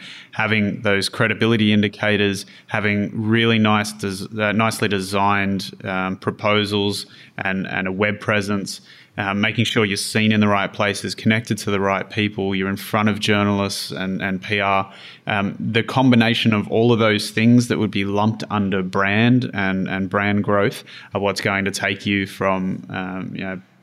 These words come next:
from one million to, to a whole lot more.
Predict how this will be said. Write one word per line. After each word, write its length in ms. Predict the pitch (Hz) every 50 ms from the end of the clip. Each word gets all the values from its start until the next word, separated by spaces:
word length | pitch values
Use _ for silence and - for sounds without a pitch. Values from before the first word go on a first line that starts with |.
| - - -
from 380 | - - - 98 98 98 90 71
one 240 | 98 104 101 95 95
million 360 | 98 98 98 95 95 95 92
to, 380 | - - 95 95 92 92 87 -
to 160 | - - 95
a 60 | 92
whole 260 | 92 - - 104 98
lot 180 | 95 92 92 -
more. 340 | 87 95 95 95 95 95